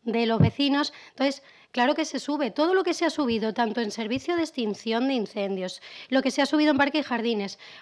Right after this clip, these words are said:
Usted sabrá, como buen gestor que es, que en toda nómina hay unos complementos que se llaman trienios y que eso, según cada año,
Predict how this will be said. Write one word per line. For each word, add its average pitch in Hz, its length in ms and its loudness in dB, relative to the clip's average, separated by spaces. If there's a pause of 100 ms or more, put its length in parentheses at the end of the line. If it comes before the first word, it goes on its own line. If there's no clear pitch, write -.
Usted 226 320 -2
sabrá, 254 420 4
como 202 540 0
buen 208 160 -4
gestor 233 420 -4
que 247 260 2
es, 277 140 0
que 220 240 0
en 208 140 0
toda 220 200 2
nómina 269 520 0
hay 233 160 0
unos 240 180 -2
complementos 247 580 -2
que 226 120 -6
se - 60 -8
llaman 196 240 -4
trienios 269 580 0 (680)
y 285 220 2
que 214 240 -2
eso, 269 380 -2
según 208 420 -4
cada 208 320 2
año, 285 340 2